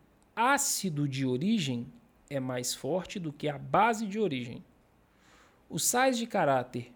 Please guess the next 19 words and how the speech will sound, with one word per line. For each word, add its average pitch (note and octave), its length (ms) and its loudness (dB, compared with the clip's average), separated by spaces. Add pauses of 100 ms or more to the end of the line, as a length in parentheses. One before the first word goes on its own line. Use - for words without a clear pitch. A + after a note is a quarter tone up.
básico, C#3 720 -2 (300)
obviamente, C#3 800 -4 (260)
são E3+ 260 -2
aqueles D3 460 0
em C#3+ 100 2
que B2+ 280 -8 (120)
a C3 140 -4
base D#3 720 0
de F3 160 0
origem D3+ 500 2 (160)
é F#3+ 100 -4
mais G#3 240 -2
forte D#3 440 -2
do B3 120 -4
que A3+ 120 0
o A3 80 0
sal F#3 260 0
de F#3+ 80 -2
origem. C#3+ 380 -4